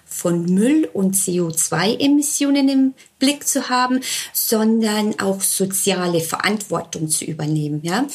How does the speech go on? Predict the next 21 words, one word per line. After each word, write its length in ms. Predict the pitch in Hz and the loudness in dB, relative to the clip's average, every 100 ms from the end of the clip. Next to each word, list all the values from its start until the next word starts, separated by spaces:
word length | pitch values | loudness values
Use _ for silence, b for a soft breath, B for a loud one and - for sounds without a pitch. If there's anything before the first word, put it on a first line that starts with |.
| B B B | B B B
Und 80 | 202 | -2
bei 140 | 190 180 | 0 2
sozialer 680 | 170 160 - 190 185 175 | 0 -2 0 0 0 0
Nachhaltigkeit 1120 | 165 247 381 226 180 165 160 - 170 175 - - | 0 0 0 -2 -2 -2 -4 -4 -2 -2 -2 -4
geht 180 | 190 | -2
es 160 | 190 - | -2 -2
um 140 | 180 175 | -4 -4
Themen 500 | - 180 175 170 160 | -2 -2 0 -2 -2
wie 220 | 165 160 B B B | -4 -6 B B B
Gleichberechtigung, 1000 | 180 190 190 - 175 165 - - 165 156 | 0 0 -2 -6 -4 -4 -4 -4 -4 -4
um 280 | - 165 156 | -4 -2 -2
Barrierefreiheit, 1300 | 147 160 175 190 185 156 - 160 156 156 - 160 - | -2 -4 0 0 0 -6 -8 -4 -4 -6 -10 -10 -4
Aspekte 720 | - - - - - 208 160 | -4 -4 -10 -12 -8 -6 -6
wie 180 | 175 165 B B B | -6 -8 B B B
Genderneutralität 1400 | - 190 185 175 165 165 165 180 160 160 - 180 - - | 0 2 2 2 0 -2 -2 -2 -2 -2 -4 -4 -6 -4
und 180 | 165 160 | -4 -2
Diversity 880 | 165 165 185 190 190 175 - 170 | -2 2 2 2 0 -2 -4 -4
bei 200 | 165 165 | -4 -2
Mitarbeitern 800 | 170 214 196 190 180 165 165 165 | 0 0 -2 -4 -4 -6 -6 -2
und 180 | 156 160 | -2 0
Dienstleistern. 840 | 240 - - 160 156 - 165 165 | 0 0 -4 -4 -4 -4 -4 -4